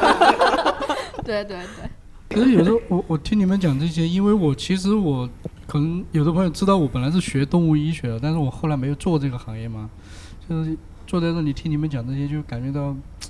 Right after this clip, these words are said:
Speaker 3: 一茬一茬的韭菜没有割，好可惜。<laughs>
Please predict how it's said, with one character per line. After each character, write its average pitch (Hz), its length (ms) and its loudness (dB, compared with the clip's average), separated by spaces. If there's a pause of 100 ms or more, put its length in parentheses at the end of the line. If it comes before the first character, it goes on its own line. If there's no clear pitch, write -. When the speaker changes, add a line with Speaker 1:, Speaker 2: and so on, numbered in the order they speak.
(260)
Speaker 3:
一 165 80 -2
茬 135 260 -6
一 143 40 -2
茬 - 200 -4
的 156 140 8
韭 156 240 2
菜 165 240 2
没 156 160 0
有 160 80 4
割， 180 240 -2
好 170 220 4
可 160 300 0
惜。 - 240 -2
<laughs> - 40 -6